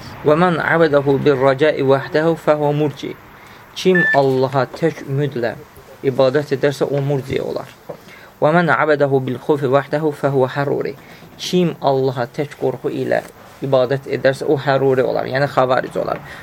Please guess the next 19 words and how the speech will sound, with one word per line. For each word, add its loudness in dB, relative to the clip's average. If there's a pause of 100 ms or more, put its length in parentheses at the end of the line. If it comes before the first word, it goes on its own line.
(140)
"Və 6
mən 0 (220)
abadahu 2
bil 4
hubbi 0
vəl 4
xufi 2
vəl 4
rəcai 4
fəhvə 2
mu'minun 0
muvahhid." -2 (440)
Kim 0
Allaha 0 (600)
qor-, 4 (360)
sevgi, 0 (480)
qorxu, 2 (420)
ümid 2 (100)
ilə 0